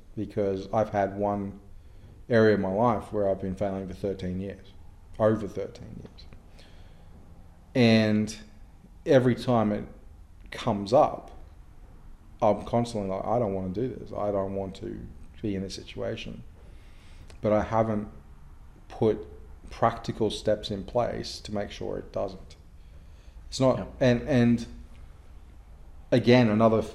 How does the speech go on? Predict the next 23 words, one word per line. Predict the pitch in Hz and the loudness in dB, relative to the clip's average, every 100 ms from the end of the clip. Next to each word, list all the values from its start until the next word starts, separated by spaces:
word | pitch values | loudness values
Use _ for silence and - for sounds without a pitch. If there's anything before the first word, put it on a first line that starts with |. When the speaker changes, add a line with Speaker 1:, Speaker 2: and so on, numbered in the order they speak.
| - | -14
Speaker 1:
failure | - - 110 107 101 98 | -6 4 6 6 4 2
in | 98 | 0
my | 107 117 | 2 2
life | 101 101 113 | 2 -2 -2
would | 107 | -4
be | 95 101 | -2 -2
my | 101 107 | 0 4
weight. | 139 - - - - - - - - - - - - | 4 4 -2 -14 -16 -16 -16 -16 -16 -16 -16 -14 -6
You | 107 101 | -4 2
want | 107 147 156 | 4 4 2
to | - | -6
lose | 98 95 87 | -2 -2 -4
weight, | - - - - - - | -8 -10 -12 -14 -14 -4
but | 110 | -2
unless | 101 104 101 | 0 0 -2
you | - | -4
put | 113 | -6
the | 101 | -4
practical | - 107 - - 101 | 0 0 -2 -4 -4
application | 98 101 - 104 95 98 92 | -4 -6 -4 -4 -4 -4 -4
behind | 95 - 113 110 107 | -6 -2 0 2 0
your | 101 | -2
desire, | 95 92 120 113 - - | -2 2 4 4 2 -10